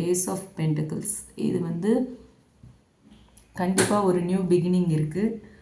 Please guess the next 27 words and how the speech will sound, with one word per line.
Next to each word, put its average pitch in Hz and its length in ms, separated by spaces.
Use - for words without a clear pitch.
ஆஹ், 170 320
அதுக்கான 185 540
ஃபவுண்டேஷனை 185 560
அவங்க 185 300
ஸ்ட்ராங்கா 185 640
வந்து 170 260
பில்ட் 180 300
பண்ணிட்டு 156 360
இருக்காங்க. 151 580
ஓகே? 175 280
அதுதான் 175 360
இந்த 180 220
Ace 165 260
of 160 100
Pentacles 160 540
மூலமா 156 340
சொல்றது. 151 460
அடுத்து 190 340
பார்த்தோம், 185 360
இந்த 165 200
Queen 208 280
and 185 240
Kingனு 190 420
பார்த்தோம்னா, 160 480
அவங்களோட 170 400
அப்ரோச் 196 400
வந்து 175 300